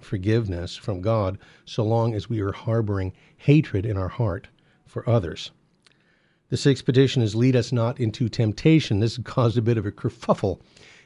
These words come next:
at, uh, even some pretty high, uh, positions in the church for reasons that escape me, because clearly, um, the church has taught for many, many years, not that God tempts us, but rather that,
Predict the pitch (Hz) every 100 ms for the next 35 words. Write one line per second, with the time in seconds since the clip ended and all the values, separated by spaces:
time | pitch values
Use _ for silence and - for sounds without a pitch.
0 | - 101 98 110 95 104 117 117 - 107
1 | 104 107 90 143 139 131 127 131 - 139
2 | 143 139 143 143 156 127 139 135 - 185
3 | 98 - - 98 95 110 101 104 - 98
4 | 95 - 127 107 135 147 113 - - -
5 | _ _ - 123 131 120 - - 180 180
6 | 135 131 165 - 113 107 113 135 120 110
7 | 131 127 - 107 - - 113 120 - _
8 | _ _ _ _ _ _ - 117 131 135
9 | 123 113 117 107 139 127 139 110 113 110
10 | 104 92 _ _ _ _ - - 170 180
11 | - 87 98 - - _ _ _ _ _
12 | 131 120 139 175 156 113 - 117 120